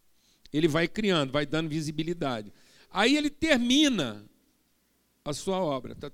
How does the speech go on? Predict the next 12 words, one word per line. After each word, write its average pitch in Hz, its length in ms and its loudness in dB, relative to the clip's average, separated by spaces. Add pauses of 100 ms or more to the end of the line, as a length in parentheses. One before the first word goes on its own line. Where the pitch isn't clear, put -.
concluído. 151 800 -6 (260)
Só 285 220 0
que 254 120 -2
na 214 120 2
conclusão 175 760 0
eu 160 120 -2
tenho 185 260 -4
lá 180 100 -2
o 226 100 0
homem, 143 480 -6 (1040)
homem 185 520 -4 (720)
masculino, 151 720 -6